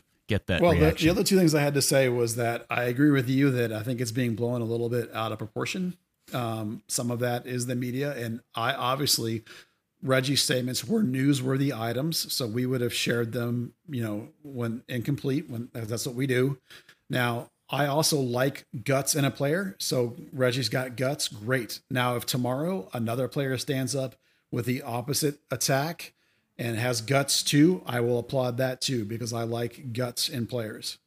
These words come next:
Speaker 2: So it doesn't matter what he said. I,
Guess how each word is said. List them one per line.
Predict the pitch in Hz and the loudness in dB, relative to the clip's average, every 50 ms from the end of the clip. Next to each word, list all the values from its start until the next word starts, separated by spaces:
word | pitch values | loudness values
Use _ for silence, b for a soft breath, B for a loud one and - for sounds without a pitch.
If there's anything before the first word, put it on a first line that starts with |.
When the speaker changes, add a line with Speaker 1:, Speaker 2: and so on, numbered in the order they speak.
| _ - | _ -10
Speaker 2:
So | - - 131 123 120 117 117 b b b b b b _ _ _ - | -4 -2 0 0 0 -2 -4 b b b b b b _ _ _ -2
it | 131 | 0
doesn't | 151 147 151 151 | 2 2 4 4
matter | 147 147 143 135 | 4 4 4 4
what | 131 131 135 | 4 2 2
he | 127 123 | 2 2
said. | 117 - 139 139 131 123 | 2 2 2 2 2 2
I, | 117 117 - | 0 -4 -6